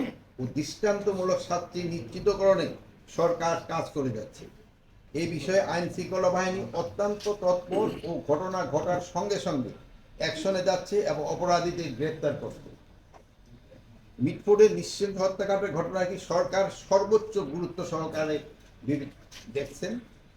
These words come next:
এই হত্যাকাণ্ডে দায়েরকৃত মামলায় প্রাথমিক তথ্য বিবরণীতে উল্লেখিত উনিশ জনের মধ্যে ইতিমধ্যে সাতজনকে র্যাব, সেনাবাহিনী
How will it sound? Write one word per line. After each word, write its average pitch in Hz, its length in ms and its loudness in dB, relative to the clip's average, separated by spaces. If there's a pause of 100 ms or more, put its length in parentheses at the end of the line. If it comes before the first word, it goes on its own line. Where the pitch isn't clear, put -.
(180)
এই 160 140 -2
হত্যাকাণ্ডে 196 600 2 (400)
দায়েরকৃত 180 420 2 (140)
মামলায় 185 340 2 (120)
প্রাথমিক 202 560 -2 (100)
তথ্য 190 200 -2 (120)
বিবরণীতে 180 480 0 (720)
উল্লেখিত 202 400 2 (160)
উনিশ 196 280 0
জনের 202 300 0
মধ্যে 202 200 0 (160)
ইতিমধ্যে 196 540 0 (800)
সাতজনকে 190 600 4 (140)
র্যাব, 180 260 8 (200)
সেনাবাহিনী 185 600 0